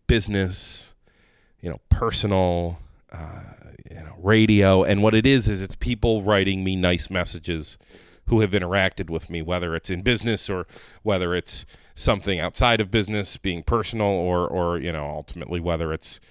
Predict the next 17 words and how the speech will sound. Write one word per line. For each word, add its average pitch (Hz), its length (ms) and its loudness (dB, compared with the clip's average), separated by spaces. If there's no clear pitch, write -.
from 98 180 -6
back 85 240 -2
in 85 80 -10
the 87 60 -6
day 107 240 2
when 90 140 -2
I 85 60 -2
was 85 100 -6
on 82 100 -6
the 82 60 -8
radio. 104 420 2
And, 82 160 -6
and 120 100 4
I'll 110 80 2
keep - 320 -4
these 117 200 -4
folders, 113 720 0